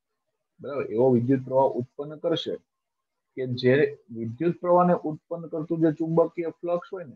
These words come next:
એના ફેરફારનો શું કરે? વિરોધ કરે. ટૂંકમાં પ્રવાહ જેની મદદથી ઉત્પન્ન થાય, પ્રવાહ કોની મદદથી અથવા ઈ એમ એફ કોની મદદથી ઉત્પન્ન થાય? તો હમણાં આપણે વાત કરી ગયા, એપ્સિલોન બરાબર સૂત્ર શું લીધું આપણે? d phi by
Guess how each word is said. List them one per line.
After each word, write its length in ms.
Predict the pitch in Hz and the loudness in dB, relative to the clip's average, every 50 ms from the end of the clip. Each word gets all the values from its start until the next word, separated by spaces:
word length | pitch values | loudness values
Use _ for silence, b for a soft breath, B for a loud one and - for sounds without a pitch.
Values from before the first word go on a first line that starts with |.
| - _ | -20 _
એના 140 | 131 135 135 | -14 -14 -12
ફેરફારનો 600 | 131 - 143 139 139 139 131 - 151 143 147 147 135 | -10 -8 -4 -4 -2 -2 -2 -4 -6 -4 -4 -6 -8
શું 180 | - 151 131 - | -10 -14 -14 -12
કરે? 320 | 110 107 110 113 117 123 - _ _ _ 123 | -4 -2 0 0 0 -2 -6 _ _ _ -8
વિરોધ 300 | 117 117 113 104 92 - - - | -2 2 4 4 4 2 -2 -10
કરે. 160 | 92 87 - - _ _ _ _ _ _ _ _ _ _ _ _ _ _ _ _ _ _ _ _ _ _ _ _ _ _ _ _ _ _ - | -16 -16 -18 -20 _ _ _ _ _ _ _ _ _ _ _ _ _ _ _ _ _ _ _ _ _ _ _ _ _ _ _ _ _ _ -14
ટૂંકમાં 380 | 135 139 156 165 156 - - | -12 -6 -2 -2 -2 -2 0
પ્રવાહ 360 | - 135 135 151 160 160 151 | 2 4 6 8 8 6 6
જેની 220 | 135 151 156 160 156 | 4 4 4 4 4
મદદથી 400 | 151 151 151 156 147 151 - 156 | 4 4 6 6 4 4 0 -6
ઉત્પન્ન 360 | 156 147 - _ 156 151 143 | -6 -6 -8 _ -14 -14 -8
થાય, 160 | 151 147 123 | -2 0 0
પ્રવાહ 300 | - - 131 139 143 139 139 | 0 2 2 2 2 4 4
કોની 220 | 156 151 151 143 | 2 0 -2 -4
મદદથી 380 | 131 123 120 113 107 - 113 113 | -8 -2 -2 -2 -2 -2 -6 -12
અથવા 180 | 117 135 120 - - | -10 -10 -10 -8 -2
ઈ 120 | 135 143 | 0 0
એમ 140 | 151 156 151 | 0 0 0
એફ 60 | 151 | -2
કોની 260 | 151 - 156 160 156 | -4 -4 -4 -4 0
મદદથી 380 | 143 135 127 127 117 123 - 110 | 2 4 4 4 4 2 0 -8
ઉત્પન્ન 320 | 107 - _ - 104 98 | -12 -12 _ -14 -14 -14
થાય? 200 | 95 98 95 95 | -14 -14 -16 -14
તો 100 | 92 104 | -14 -14
હમણાં 180 | 104 123 135 135 | -10 -2 -2 0
આપણે 160 | 135 139 139 | 2 2 4
વાત 240 | 135 135 135 131 - | 4 4 2 2 -2
કરી 200 | 139 131 131 117 | -6 -4 -2 0
ગયા, 260 | 110 101 - - 107 | 0 0 0 -2 -4
એપ્સિલોન 440 | 110 - - 131 131 131 131 127 131 | -6 -6 -6 -4 -2 0 0 2 2
બરાબર 300 | 127 127 131 127 127 127 | 4 4 4 4 2 0
સૂત્ર 340 | 127 - 123 - - 135 131 | -6 -8 -14 -16 -16 -16 -16
શું 200 | - 147 131 117 | -16 -18 -16 -16
લીધું 220 | 104 101 101 95 | -16 -14 -14 -16
આપણે? 180 | 95 101 104 98 | -16 -16 -16 -14
d 220 | 110 113 117 113 - - | -10 -8 -8 -8 -8 -10
phi 140 | 113 110 107 | -10 -8 -2
by 220 | 113 107 110 | 0 0 0